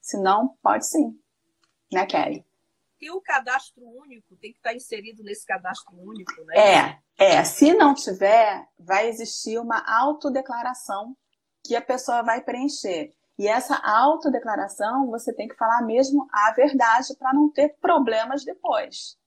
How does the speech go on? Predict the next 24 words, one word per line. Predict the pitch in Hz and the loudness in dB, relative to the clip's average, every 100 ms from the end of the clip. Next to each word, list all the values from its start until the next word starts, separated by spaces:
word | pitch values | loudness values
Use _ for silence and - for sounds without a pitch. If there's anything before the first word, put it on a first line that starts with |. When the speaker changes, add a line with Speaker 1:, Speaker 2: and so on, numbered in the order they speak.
| _ - | _ -12
Speaker 1:
né? | 180 196 | -8 -8
Speaker 2:
Sim. | - 208 175 | -8 -10 -2
Speaker 1:
Toda | 208 294 311 | 2 4 4
declaração | 311 302 262 262 254 254 | 4 4 4 2 -2 -12
que | 226 | -14
você | 233 214 | -14 -14
faz, | 208 196 196 226 | -8 -4 -4 -4
você | 233 233 | -10 -12
responde | 226 220 - 202 220 254 | -12 -12 -6 -6 -6 -10
conforme | 208 - 208 220 | -12 -10 -10 -10
a | 196 | -10
lei | 185 185 214 302 - _ _ _ | -6 -4 -4 -4 -8 _ _ _
e | 226 233 | 0 2
as | 262 - | 2 0
penas | 233 220 254 247 | -2 -2 -2 -2
do | 269 269 262 | 0 2 0
Código | - 220 226 - | 0 0 0 -4
Penal. | - 320 240 180 170 165 | -2 -2 0 -4 -6 -14
Então, | - 196 | -8 -8
tudo | 202 262 302 | -4 -2 -2
que | 311 | 0
você | 320 311 277 | -2 0 0
for | 269 240 | 0 -4
declarar | 233 220 190 196 | -4 -2 -2 -2